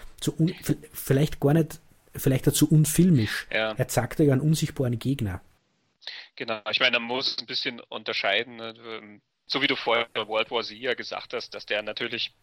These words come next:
Speaker 2: eigentlich ja sowieso eine Zombie-Geschichte erzählen wollte und dann halt die und die Mittel dafür genommen hat. Ich glaube, auch Steve King hatte jetzt nicht die Absicht, gezielt über eine Pandemie zu erzählen, sondern die Pandemie ist ein Element in seiner Geschichte, in dem es um was anderes geht. Also,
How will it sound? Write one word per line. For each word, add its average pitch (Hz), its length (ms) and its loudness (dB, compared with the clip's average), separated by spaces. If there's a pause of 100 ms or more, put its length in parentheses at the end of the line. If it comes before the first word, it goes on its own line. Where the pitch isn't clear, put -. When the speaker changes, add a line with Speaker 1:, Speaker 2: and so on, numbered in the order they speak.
Speaker 2:
eigentlich 123 520 0
ja 110 140 0
sowieso 120 400 -10
eine 120 120 -6
Zombie-Geschichte 110 640 -4
erzählen 107 400 -2
wollte 110 380 -2
und 101 160 -4
dann 101 120 -2
halt 104 220 -4
die 120 100 -6
und 110 120 -10
die 117 40 -6
Mittel 117 280 -6
dafür 113 240 -4
genommen 113 340 -8
hat. 107 100 -4 (380)
Ich - 100 0
glaube, 113 220 0
auch 107 60 -2
Steve 117 320 -8 (140)
King 127 260 -12 (520)
hatte - 220 -8
jetzt 107 500 -8
nicht 127 320 -6
die 123 120 0
Absicht, - 500 -6
gezielt 123 440 -10
über 113 120 -8
eine 113 100 -6
Pandemie 113 560 -6
zu - 160 -6
erzählen, 110 520 -4
sondern 113 260 -10
die 107 60 -10
Pandemie 113 500 -2
ist 120 180 -2
ein 123 80 -16
Element 117 520 -6
in 123 100 -6
seiner 113 240 0
Geschichte, - 380 -6
in 113 80 -16
dem 110 160 -10
es - 80 -4
um 110 200 -16
was 110 120 -12
anderes 110 480 -2
geht. 101 320 -6
Also, 104 260 -6